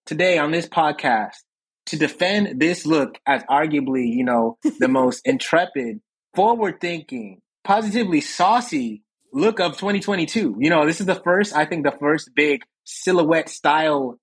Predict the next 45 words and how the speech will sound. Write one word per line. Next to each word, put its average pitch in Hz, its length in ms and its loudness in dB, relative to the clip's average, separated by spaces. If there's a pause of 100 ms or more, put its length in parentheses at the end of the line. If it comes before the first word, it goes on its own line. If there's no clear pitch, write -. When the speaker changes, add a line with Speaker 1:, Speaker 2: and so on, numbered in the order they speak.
(160)
Speaker 1:
change, 156 500 -4
revolution, 139 800 0
I 127 100 2
think 139 220 -2
is 123 80 0
occurring 123 460 0
in 117 220 0
front 143 200 0
of 127 80 -2
our 120 100 2
eyes 123 400 0
with 107 80 -20
these 113 240 -12
big, 127 320 0 (560)
giant, 135 480 2
biggity 131 260 -4
big 123 380 -4
fisherman 151 340 -2
waders. 98 460 -10
I 131 120 0
think 139 180 -4
they're 135 120 0
great. 175 340 -2 (300)
And 147 120 0
I 143 40 -2
think 156 140 -4
they 143 80 0
look 135 140 -2
good 165 180 0
with 165 80 -2
his 151 120 -2
tiny 151 220 -2
little 147 200 0
jeans. 185 580 0
Speaker 2:
<laughs> 285 100 0 (380)
Speaker 1:
Um, 294 400 0
I - 160 2
Speaker 2:
Tiny - 40 -6
Speaker 1:
think, 196 120 -2
I 208 40 0
Speaker 2:
little 214 160 0
Speaker 1:
think 185 120 -4
it's 302 120 -2
incredible. 311 580 0
Speaker 2:
jeans. - 120 -12